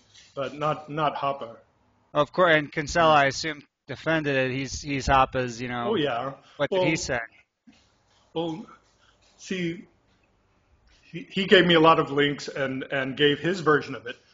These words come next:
Speaker 1: But
Speaker 2: Uh-huh.
Speaker 1: to me, his, his version in the various articles he's written is slightly different. He's not saying there's a, there's a logical contradiction between this statement and that statement. He's saying when you're,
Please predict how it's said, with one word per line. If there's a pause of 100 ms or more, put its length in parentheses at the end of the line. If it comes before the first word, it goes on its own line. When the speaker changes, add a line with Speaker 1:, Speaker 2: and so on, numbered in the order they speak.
Speaker 1:
But
Speaker 2:
Uh-huh.
Speaker 1:
to
me,
his,
his
version (680)
in
the
various
articles
he's
written (260)
is
slightly
different. (180)
He's
not
saying (120)
there's
a,
there's
a
logical
contradiction
between
this
statement
and
that
statement.
He's
saying (720)
when
you're,